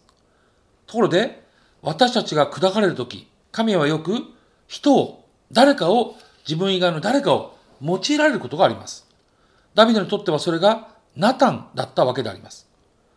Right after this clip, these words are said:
私自身も誰かに何かを言われて深く落ち込む時がありますし、正直誰かとのやり取りの中でかなり精神的に疲弊することもあります。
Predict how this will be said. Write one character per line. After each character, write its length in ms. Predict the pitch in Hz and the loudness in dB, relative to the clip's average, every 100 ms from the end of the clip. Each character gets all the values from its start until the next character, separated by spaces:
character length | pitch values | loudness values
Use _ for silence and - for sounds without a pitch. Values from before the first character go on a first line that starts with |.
| _ | _
私 360 | 156 160 190 170 | -6 -2 -2 -2
自 200 | 185 180 | -2 -2
身 60 | 135 | 0
も 360 | 180 254 - _ _ _ _ - | -2 -2 -6 _ _ _ _ 2
誰 180 | 175 | 2
か 120 | 170 151 | 4 0
に 100 | 143 | 0
何 180 | 185 | -4
か 120 | 180 147 | 0 0
を 100 | 135 | 0
言 100 | 151 | 2
わ 80 | |
れ 80 | 143 | 0
て 400 | 143 208 240 - _ _ _ | 0 -2 -2 -8 _ _ _
深 300 | - 254 240 | -6 -4 -2
く 300 | 143 120 - _ | -4 -8 -8 _
落 200 | 139 - | -12 -6
ち 20 | |
込 80 | 220 | -2
む 100 | 220 | -2
時 220 | 208 208 | -4 0
が 80 | 151 | 2
あ 40 | |
り 60 | 127 | 2
ま 120 | 120 | -2
す 140 | 113 107 | -8 -8
し、 340 | 185 233 - _ | -6 -8 -10 _
正 180 | - 240 | -4 -4
直 420 | 220 156 117 - _ _ _ _ _ _ _ _ | -4 -6 -8 -12 _ _ _ _ _ _ _ _
誰 160 | 160 165 | -2 0
か 120 | 160 | 0
と 80 | 156 | -2
の 80 | 135 | 2
や 120 | 135 | 2
り 80 | 175 | 2
取 140 | 175 | -2
り 60 | 139 | -4
の 60 | |
中 180 | 170 175 | -6 -4
で 220 | 143 233 - - _ - | -4 -4 -6 -18 _ -10
か 120 | 262 | -2
な 120 | 277 | 0
り 180 | 147 117 | 0 -4
精 180 | - 180 | 0 0
神 220 | 185 175 | 0 -4
的 200 | 170 170 | -8 -6
に 300 | 202 233 - _ _ | -6 -6 -10 _ _
疲 200 | - 185 | -4 0
弊 220 | 226 233 | 2 0
す 120 | 233 | -2
る 80 | 208 | -8
こ 140 | - | -8
と 120 | - 302 | -2 -2
も 220 | 156 - | -2 -6
あ 40 | 120 | -10
り 60 | |
ま 120 | 113 | -10
す。 180 | - - | -12 -18